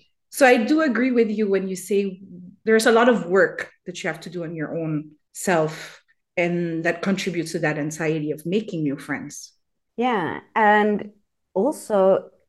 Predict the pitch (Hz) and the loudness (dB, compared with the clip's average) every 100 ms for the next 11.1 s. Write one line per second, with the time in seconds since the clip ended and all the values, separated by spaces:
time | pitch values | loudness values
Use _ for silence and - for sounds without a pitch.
0 | _ _ 214 214 _ _ - 220 226 240 | _ _ -10 -10 _ _ -8 -6 -4 -4
1 | 247 254 233 - _ _ _ 208 208 208 | -2 -2 -4 -8 _ _ _ -6 -2 -2
2 | 202 202 202 - _ - 208 202 - 220 | 0 -2 -6 -18 _ -4 -2 -2 0 0
3 | 226 262 - 165 156 - - 165 165 165 | 0 -4 0 -2 -2 -6 0 2 4 2
4 | 147 165 - 196 196 254 185 170 170 - | 0 -2 0 2 4 4 4 2 -4 -2
5 | 170 165 165 165 151 151 - - - - | -2 0 -2 0 0 -2 -6 -20 -20 -20
6 | - 170 165 160 170 185 233 233 220 226 | -8 2 4 4 6 6 6 4 2 0
7 | 185 180 208 214 185 175 - _ _ _ | 0 6 6 6 4 2 -4 _ _ _
8 | - 180 202 202 _ _ _ - 196 196 | -4 0 0 -2 _ _ _ 2 4 4
9 | 185 190 180 - - 254 165 135 - 160 | 0 -2 -4 -6 -2 0 0 -2 0 -2
10 | 156 175 175 160 175 160 160 202 190 175 | 0 0 0 -2 -2 0 4 6 6 6
11 | 165 | 4